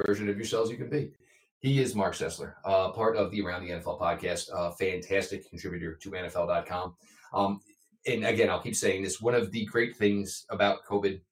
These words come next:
is that we've been able to have Mark almost as a regular here this year, talk about his passion for this fan base, and almost just watching basically baby grow up before our eyes. And again, this time it's believable. It's just not a twenty twenty thing. Um, these conversations are gonna be had for,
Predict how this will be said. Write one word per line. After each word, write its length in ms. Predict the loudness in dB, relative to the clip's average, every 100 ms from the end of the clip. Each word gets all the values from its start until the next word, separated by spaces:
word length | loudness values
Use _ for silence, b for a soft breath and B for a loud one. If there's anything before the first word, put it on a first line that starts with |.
| _ _
is 160 | -6 -2
that 120 | 0
we've 120 | 0
been 120 | 0
able 120 | 0 0
to 80 |
have 340 | 2 2 0 -4
Mark 280 | -2 -2 -2
almost 240 | -4 -4
as 80 | -6
a 60 |
regular 340 | -4 -2 -2 -2
here 160 | -4
this 200 | -6 -6
year, 220 | -6 -8 -10 b b -2
talk 180 | -2 2
about 160 | 0
his 100 | 0
passion 340 | 2 2 2 -4
for 120 | -2
this 140 | -4
fan 220 | -2 -4 -2
base, 320 | -4 -4 -4 -2
and 120 | 0
almost 600 | 0 0 0 -2 -4 -6
just 240 | -8 -4 0
watching 500 | 0 2 -2 -2 -8 _
basically 540 | -2 -2 -2 -2 -2 -8 -2
baby 340 | 2 2 0
grow 280 | -2 2 4
up 100 | 2
before 360 | 0 0 6 6
our 140 | 8
eyes. 360 | 8 6 2 -4 b b b b
And 300 | -2 -2 -4 -10 -4
again, 280 | -2 -2 -2
this 140 | 2
time 140 | 4 2
it's 100 | 0
believable. 420 | -2 0 -2 -6 _
It's 160 | -8 -6
just 140 | -2
not 120 | -2
a 60 | -2
twenty 280 | -2 -4 -2
twenty 260 | -4 -4
thing. 240 | -8 -14 -16 _ _ _
Um, 180 | -4 -2
these 140 | -4
conversations 640 | -2 -2 2 0 0 -8 -8
are 60 |
gonna 160 | -8 -6
be 100 | -2
had 320 | 0 0 -2
for, 280 | -6 -6